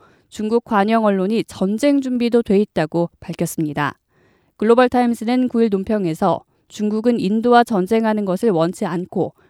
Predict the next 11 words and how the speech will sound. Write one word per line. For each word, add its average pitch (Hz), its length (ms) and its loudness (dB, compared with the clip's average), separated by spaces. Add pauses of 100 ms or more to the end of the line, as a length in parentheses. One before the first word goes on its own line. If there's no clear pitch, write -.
(120)
평화 277 400 2
발전을 233 460 0
추구한다면서도 190 1120 -2 (340)
전쟁이 220 520 2
발발한 220 540 2
경우에 196 340 0
대해서도 170 640 -4 (240)
철저히 247 720 0
대비하고 208 580 0
있다고 151 400 -6
강조했습니다. 180 920 -2